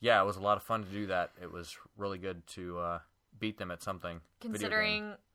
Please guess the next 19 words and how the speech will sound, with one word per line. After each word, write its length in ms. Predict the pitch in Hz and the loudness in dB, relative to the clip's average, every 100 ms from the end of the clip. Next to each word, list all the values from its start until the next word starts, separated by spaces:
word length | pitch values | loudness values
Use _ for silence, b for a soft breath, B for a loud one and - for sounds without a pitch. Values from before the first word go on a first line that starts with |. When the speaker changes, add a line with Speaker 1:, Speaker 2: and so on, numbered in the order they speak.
| - | 0
Speaker 2:
that 120 | 180 | 2
we 80 | 180 | 2
did 140 | 185 | 0
not 300 | 180 165 165 - | 4 8 8 6
ever 380 | 170 160 170 160 | 0 2 4 4
really 260 | 156 151 | 0 -4
let 200 | 147 135 | -2 -2
him 180 | 151 160 | -4 -10
touch 460 | - 151 - - - | -2 2 2 -2 -10
the 200 | 151 - | -10 -4
N 140 | 156 156 | -4 -2
E 80 | |
S 320 | 147 151 - - | 0 0 -2 -4
or 160 | 170 170 | 0 0
the 140 | 156 | 0
S 180 | 160 - | -6 -6
N 120 | 135 | -8
E 100 | 139 | -4
S, 460 | 135 160 - - | -4 -4 -6 -10